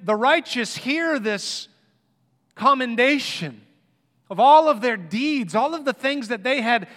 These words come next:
had done, Jesus is saying, "Remember, you, you, you did, you, you gave me the food when I was hungry. You, you did all these things." And then it tells us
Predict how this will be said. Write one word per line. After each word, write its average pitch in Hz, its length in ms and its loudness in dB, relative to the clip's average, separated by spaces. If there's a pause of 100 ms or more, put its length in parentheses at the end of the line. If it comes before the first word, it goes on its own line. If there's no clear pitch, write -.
(120)
had 208 340 -4
done, 247 480 2 (600)
Jesus 247 420 -4
is 220 100 -12
saying, 277 380 -2
"Remember, 269 420 0
you, 220 200 -6 (160)
you, 214 140 -6
you 247 240 -6
did, 277 360 -6
you, 254 80 -4
you 226 160 -8
gave 302 260 -2
me 277 120 -2
the 208 100 -4
food 330 480 -2
when 233 140 -6
I 196 80 -2
was 180 140 -10
hungry. 285 360 -4
You, 226 160 -8 (120)
you 220 100 -6
did 330 180 -4
all 339 180 6
these 269 220 -4
things." 311 340 -4
And 262 120 -2
then 277 200 -2 (140)
it 220 120 -8
tells 277 260 0
us 254 180 -6